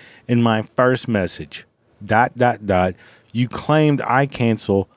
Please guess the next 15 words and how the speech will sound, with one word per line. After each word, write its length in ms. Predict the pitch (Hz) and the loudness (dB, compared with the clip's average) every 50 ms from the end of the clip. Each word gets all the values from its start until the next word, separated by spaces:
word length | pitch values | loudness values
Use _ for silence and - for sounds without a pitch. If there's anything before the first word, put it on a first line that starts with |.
| _ _ _ _ | _ _ _ _
when 180 | - 107 113 120 | -2 0 0 2
it 60 | 120 | 2
was 260 | 110 107 110 104 98 - | 2 2 2 0 0 -2
actually 480 | - 117 123 123 - - - 113 101 95 | -2 -2 -2 -2 -4 -4 -2 -2 -2 -2
you 440 | 87 95 113 147 170 165 151 135 127 | -4 -2 2 4 6 6 6 6 4
who 220 | 110 117 135 127 | 2 2 2 0
canceled." 640 | 117 - - - 147 143 127 117 - - 131 - - _ _ _ _ _ _ _ _ _ _ _ _ _ _ _ _ _ - - - _ _ | 0 0 -2 0 0 0 0 -2 -4 -8 -12 -16 -18 _ _ _ _ _ _ _ _ _ _ _ _ _ _ _ _ _ -20 -20 -20 _ _
<laughs> 80 | - 143 143 - - 165 147 - _ - 143 - _ - 151 147 - _ _ 135 - - _ _ - - - - - - _ _ | -8 -8 -8 -6 -6 -8 -8 -6 _ -6 -6 -6 _ -8 -8 -8 -8 _ _ -20 -20 -20 _ _ -20 -20 -20 -20 -20 -20 _ _
Well, 100 | 277 285 | -6 -6
if 60 | 330 | -6
you 80 | 320 | -8
don't 280 | 320 277 220 165 135 - | -8 -8 -8 -8 -12 -14
tell 260 | - - 180 185 196 | -14 -12 -10 -10 -8
me 160 | 185 160 135 | -6 -8 -8
shit, 540 | 110 - - - - - 107 98 104 117 - | -8 -8 -10 -10 -4 -2 0 2 2 0 -2